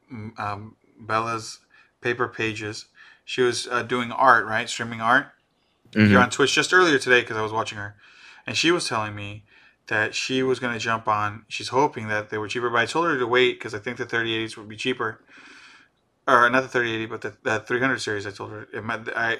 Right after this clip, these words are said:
Speaker 1: from what I had heard, I go, uh, and I told her we're gonna do the podcast. I don't know if she's listening or watching right now, but, um, she was saying, oh, I was, she was gonna jump on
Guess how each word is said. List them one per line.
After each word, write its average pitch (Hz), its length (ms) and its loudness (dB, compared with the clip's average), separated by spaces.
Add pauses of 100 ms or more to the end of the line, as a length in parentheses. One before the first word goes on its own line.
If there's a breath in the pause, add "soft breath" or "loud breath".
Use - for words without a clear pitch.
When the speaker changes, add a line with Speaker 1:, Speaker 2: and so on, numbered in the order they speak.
Speaker 1:
from 110 220 -8
what 110 100 2
I 123 140 6
had 127 180 2
heard, 156 340 4
I 120 160 -4
go, 110 480 -4
uh, 104 360 -6
and 110 100 -2
I 110 60 -4
told 160 160 4
her 131 40 2
we're 127 140 2
gonna 123 100 -2
do 120 100 -4
the 110 60 -6
podcast. 107 400 0
I 113 40 -6
don't 110 80 -8
know 107 80 -12
if 107 40 -16
she's 110 140 -18
listening 104 480 -14
or 110 80 -18
watching 107 460 -16
right 107 160 -18
now, 107 180 -18 (580 soft breath)
but, 107 220 0
um, 98 300 -4 (960)
she - 160 -4
was 120 120 0
saying, 120 300 -4
oh, 123 80 2
I 117 120 6
was, 117 200 -4
she - 140 -8
was 113 100 -8
gonna 113 160 -8
jump 110 240 -6
on 110 400 -4